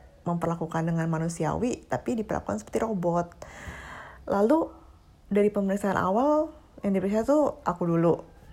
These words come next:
eh, suami aku nanti di pemeriksaan selanjutnya. Tapi di pemeriksaan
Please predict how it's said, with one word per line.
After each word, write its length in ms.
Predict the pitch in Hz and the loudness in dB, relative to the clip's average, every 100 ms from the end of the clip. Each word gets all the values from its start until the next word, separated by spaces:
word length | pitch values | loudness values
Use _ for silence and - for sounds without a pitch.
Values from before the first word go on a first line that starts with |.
| - - - - - - - - - - | -20 -20 -20 -20 -20 -20 -20 -20 -12 -2
eh, 320 | 175 165 165 | 2 2 2
suami 320 | 165 160 160 | 0 -2 0
aku 480 | 156 160 208 214 - 147 | -2 0 2 2 0 -4
nanti 160 | 160 | -2
di 80 | 190 | -2
pemeriksaan 400 | 170 160 156 165 | -2 -4 -2 -4
selanjutnya. 640 | 170 151 147 139 139 139 139 - - - - - - | -4 -4 -4 -6 -4 -2 -4 -8 -18 -18 -18 -18 -8
Tapi 400 | 190 247 285 - - 185 | -4 -2 -2 -4 -8 -6
di 160 | 190 | -2
pemeriksaan 560 | 196 185 180 175 180 | 0 0 0 -2 -4